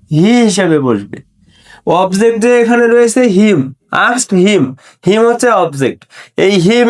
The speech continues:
এর সাবজেক্টটা কি হবে? He। সেজন্য আমরা প্রথমে বসাবো he। সেন্টেন্সের পাস্ট ইনডিফিনাইট হয় অক্সিলারি ভার্ব কি বসবে? was। আমরা জানি পাস্ট ইনডিফিনাইট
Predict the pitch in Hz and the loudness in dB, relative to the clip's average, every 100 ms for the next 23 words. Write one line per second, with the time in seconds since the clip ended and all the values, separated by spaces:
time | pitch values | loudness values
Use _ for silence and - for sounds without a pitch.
0 | 240 233 214 220 214 240 240 240 247 240 | 2 0 -2 -2 -2 -2 -2 -2 0 2
1 | 247 302 320 - _ _ 156 214 165 113 | 2 0 -2 -10 _ _ -2 0 -2 -6
2 | _ _ - 175 202 214 220 214 208 208 | _ _ -6 -2 0 0 0 -2 -2 0
3 | 226 226 240 240 185 214 156 - - - | 0 0 0 0 2 0 -2 -6 -18 -20
4 | - - - 202 214 233 233 247 254 277 | -20 -8 -4 -2 0 0 0 0 0 -2
5 | - _ _ _ - 190 214 254 - - | -6 _ _ _ -4 0 0 -2 -4 -4
6 | 196 202 196 190 226 233 233 214 202 226 | -2 0 0 0 0 0 0 0 0 2
7 | 233 190 165 202 196 190 214 220 220 220 | 0 0 -2 -2 0 0 -2 -2 0 2
8 | 233 233 302 330 - _ _ - 196 170 | 0 2 0 0 -6 _ _ 0 2 0
9 | 117 - - 165 190 208 220 240 240 190 | -2 -8 -8 -4 -2 0 2 0 0 -2
10 | 202 208 - 220 226 220 226 233 | -2 -4 -2 0 0 0 0 0